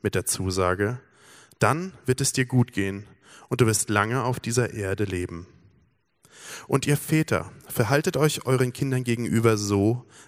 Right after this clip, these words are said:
dass sie keinen Grund haben, sich gegen euch aufzulehnen. Erzieht sie mit der nötigen Zurechtweisung und Ermahnung, wie der Herr es tut. Ich sage euch jetzt die Gesetze und Rechtsbestimmungen,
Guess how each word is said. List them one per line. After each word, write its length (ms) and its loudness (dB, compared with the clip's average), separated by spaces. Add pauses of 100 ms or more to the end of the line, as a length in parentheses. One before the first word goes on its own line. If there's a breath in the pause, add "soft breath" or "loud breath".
dass 120 -2
sie 100 -2
keinen 300 0
Grund 380 0
haben, 480 -4
sich 240 -4
gegen 220 -4
euch 200 -2
aufzulehnen. 760 -2 (800 loud breath)
Erzieht 480 -2
sie 400 -6
mit 140 0
der 100 4
nötigen 420 0
Zurechtweisung 920 0
und 160 -6
Ermahnung, 680 0 (180)
wie 80 -6
der 120 2
Herr 420 -4
es 160 -8
tut. 380 -8 (2250 loud breath)
Ich 140 0
sage 260 6
euch 160 4
jetzt 280 0
die 80 -2
Gesetze 680 4
und 160 -4
Rechtsbestimmungen, 920 0